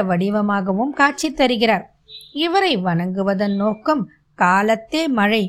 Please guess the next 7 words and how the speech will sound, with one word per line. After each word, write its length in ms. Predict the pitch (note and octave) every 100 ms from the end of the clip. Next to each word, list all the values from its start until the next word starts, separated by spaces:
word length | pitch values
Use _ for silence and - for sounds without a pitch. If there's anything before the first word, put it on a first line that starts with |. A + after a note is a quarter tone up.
| - _ _ _ _ -
பெய்ய 360 | A3 A3+ A#3
வேண்டும் 440 | G3+ G#3+ A3 G#3+ D#3+ - _
என்பதுதான். 640 | A3+ A3+ A3 G3 F#3+ G#3+ F3 - _ -
இதனால் 560 | G3 G3+ F#3+ A#3+ C#4+ G3+
கிராம 460 | G3 G3+ A3+ A#3+ G3
மக்களின் 560 | F3+ F3+ - A3 G3+
வருகை 400 | F#3 F#3 F#3 D#4+